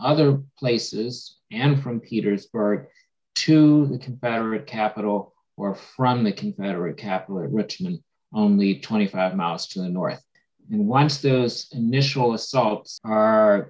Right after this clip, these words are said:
gonna stall out on the evening of June eighteenth, at this point in the Civil War, both armies are pretty addicted to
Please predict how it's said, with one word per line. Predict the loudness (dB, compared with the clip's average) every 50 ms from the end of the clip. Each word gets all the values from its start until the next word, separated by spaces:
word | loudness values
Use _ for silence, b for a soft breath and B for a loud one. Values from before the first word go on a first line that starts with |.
| -12 -12 -6
gonna | -4 -2 -2 -2
stall | -4 -6 -10 -8 -2 2 4 4 4 4 4 2 0
out | -2 -2 -4 -4 -4 -4 -6 -8 -14 -20 _ _ -12
on | -6 -6 -4 -4
the | -4 -2 0 2
evening | 4 4 2 2 0 -2
of | -2 -4
June | -6 -8 -6 -4 -2 -2
eighteenth, | -2 -4 -6 -8 -10 -8 -6 -6 -6 -6 -8 _ _ _ _ _ _ _ _ _ _ _ -16
at | -8 -2 0
this | 0 0 0
point | -2 -2 0 0 0 0 -2
in | -4
the | -6 -6
Civil | -6 -6 -6 -4 -4 -4
War, | -2 -2 -2 -4 -4 -6 B B B B B B _
both | -2 0 2 4 4 4
armies | 2 2 2 2 2 2 0 0 -2 -4 -6
are | -8 -12
pretty | -12 -10 -6 -4 0 0 2 2
addicted | 0 0 -2 -2 -4 -4 -6 -8 -8 -8 -10
to | -10 -4 -2 0 0 0 -2 -4